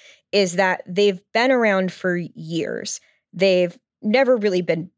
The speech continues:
proven to be true, but they keep repeating in conversations like this because they work. And that certainly seems to be true with the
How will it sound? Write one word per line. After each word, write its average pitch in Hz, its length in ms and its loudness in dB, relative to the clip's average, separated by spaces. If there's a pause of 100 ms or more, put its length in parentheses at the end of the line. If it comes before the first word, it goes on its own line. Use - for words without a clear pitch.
(160)
proven 165 360 -2
to 160 100 -10
be 156 160 -4
true, 113 480 -2 (280)
but 190 200 2
they 190 240 -2 (280)
keep - 360 -4
repeating 226 640 0
in 233 100 0
conversations 240 800 0
like 277 160 2
this 294 180 2
because 208 400 -2
they 185 300 0
work. 156 540 -4 (440)
And 196 460 0
that 233 360 -2
certainly 220 380 0
seems 190 340 -2
to 196 80 -6
be 180 140 -2
true 180 400 0
with 175 240 -2
the 170 360 2